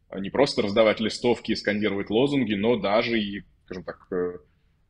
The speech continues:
угрожающе у-, затруднять логистику съезда. И вот вокруг именно таких людей было большое количество стычек, а, были раненые в полиции, были очень некрасивые сцены, где за счёт того, что, а, такие представители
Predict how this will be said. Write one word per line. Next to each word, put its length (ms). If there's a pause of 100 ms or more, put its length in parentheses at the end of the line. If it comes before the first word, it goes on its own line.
угрожающе 1000
у-, 220
затруднять 640
логистику 540
съезда. 460
И 40
вот 160
вокруг 320
именно 260
таких 400
людей 480 (220)
было 160
большое 340
количество 460
стычек, 680
а, 340
были 360
раненые 480
в 80
полиции, 560
были 220
очень 320
некрасивые 500
сцены, 380
где 340 (220)
за 120
счёт 200
того, 220
что, 400
а, 260 (160)
такие 300
представители 840